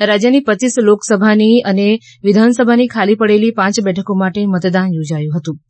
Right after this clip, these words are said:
દાહોદ લોકસભા બેઠકના પ્રથમપુર મતદાન કેન્દ્રમાં ગેરરીતિનો વીડિયો વાયરલ થતા ચૂંટણી પંચે આ મતદાન મથકમાં પુનઃ મતદાન કરવાનો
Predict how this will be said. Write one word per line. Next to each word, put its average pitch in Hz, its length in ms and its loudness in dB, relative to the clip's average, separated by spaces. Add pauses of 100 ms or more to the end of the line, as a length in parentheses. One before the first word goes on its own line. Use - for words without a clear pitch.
(340)
દાહોદ 208 360 2
લોકસભા 202 400 2
બેઠકના 202 440 -2
પ્રથમપુર 208 540 -2
મતદાન 196 460 -2
કેન્દ્રમાં 185 540 -2
ગેરરીતિનો 196 580 -2
વીડિયો 180 320 -2
વાયરલ 165 260 -2
થતા 196 380 -4 (240)
ચૂંટણી 254 400 0
પંચે 240 300 2
આ 240 100 0
મતદાન 208 400 0
મથકમાં 190 480 -4
પુનઃ 208 260 2
મતદાન 190 460 0
કરવાનો 175 380 -2